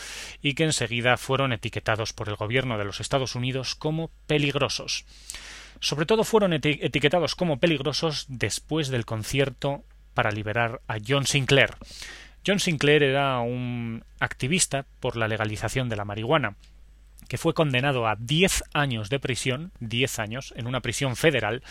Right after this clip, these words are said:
por, eh, venderle dos porros de marihuana a una policía encubierta. Por lo tanto, el movimiento contracultural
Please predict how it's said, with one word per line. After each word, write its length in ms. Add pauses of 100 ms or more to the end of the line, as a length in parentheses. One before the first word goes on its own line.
(560)
por, 380
eh, 180
venderle 460
dos 160
porros 320
de 60
marihuana 580 (160)
a 140
una 260
policía 460
encubierta. 540 (1080)
Por 100
lo 120
tanto, 440
el 140
movimiento 360
contracultural 800